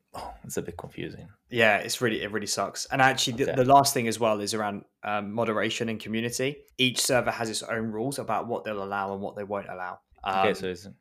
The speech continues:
Speaker 2: so
Speaker 1: it's like you have different countries, and different countries have different laws, and you can exchange and communicate and travel ar-, around different countries, but you need to adapt.
Speaker 2: Yeah, yeah, yeah,
Speaker 1: Yeah.
Speaker 2: yeah, exactly that.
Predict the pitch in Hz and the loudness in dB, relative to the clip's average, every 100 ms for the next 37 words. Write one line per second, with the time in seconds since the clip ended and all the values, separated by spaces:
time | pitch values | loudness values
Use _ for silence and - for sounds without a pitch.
0 | _ - 117 113 123 113 117 117 117 107 | _ 0 4 8 8 8 6 6 2 2
1 | 104 101 98 92 85 90 85 92 95 90 | 2 0 -2 -4 -4 -6 -6 -8 -8 -6
2 | 92 95 - 82 82 90 82 85 82 80 | -6 -6 -10 -10 -8 -6 -4 -2 -2 -2
3 | - 82 82 92 - - 104 107 104 92 | -6 -8 -4 -4 -2 0 2 2 -4 -6
4 | 87 90 90 - 92 85 78 90 87 90 | -6 -4 -6 -4 -4 -4 -2 0 2 2
5 | 85 - 92 87 92 98 92 98 95 - | 0 -2 -6 -6 -8 -8 -6 -6 -6 -8
6 | 120 135 - 90 - - - - _ - | -10 -8 0 0 0 -8 -20 -20 _ -8
7 | - - - - - - - - _ - | -8 -4 -2 -4 -6 -12 -18 -18 _ 0
8 | 120 151 - _ _ - 135 147 131 135 | 2 2 -2 _ _ -2 0 0 -2 -6
9 | 139 - 127 127 117 123 123 135 | -14 -4 -2 0 0 -2 -4 -6